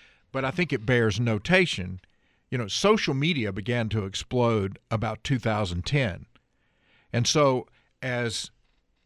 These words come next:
for whatever reason, it appears that young girls, teenage girls, are more affected by spending a lot of time on social media than teenage boys. We'll see some numbers to back that up in just a minute.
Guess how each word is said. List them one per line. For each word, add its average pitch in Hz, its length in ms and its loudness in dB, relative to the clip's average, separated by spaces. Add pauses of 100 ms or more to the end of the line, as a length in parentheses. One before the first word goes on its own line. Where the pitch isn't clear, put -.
(260)
for 131 160 2
whatever 170 400 2
reason, 107 720 0
it 135 140 -2
appears 180 560 0
that 107 180 -4 (160)
young 135 340 0
girls, 110 360 0
teenage 160 460 2
girls, 107 420 0 (480)
are 123 160 2
more 165 520 4
affected 104 800 0 (320)
by 117 480 0 (280)
spending 156 420 0
a 123 60 0
lot 127 180 4
of 120 100 -4
time 127 360 0
on 107 160 0
social 120 340 2
media 104 540 0 (340)
than 110 320 0
teenage 120 420 0
boys. 110 540 0 (640)
We'll 120 180 2
see 160 200 2
some 127 200 -2
numbers 117 320 -2
to - 80 0
back 113 260 0
that 117 160 0
up 131 180 0
in 107 80 -2
just 104 180 -4
a 117 60 2
minute. 117 280 -2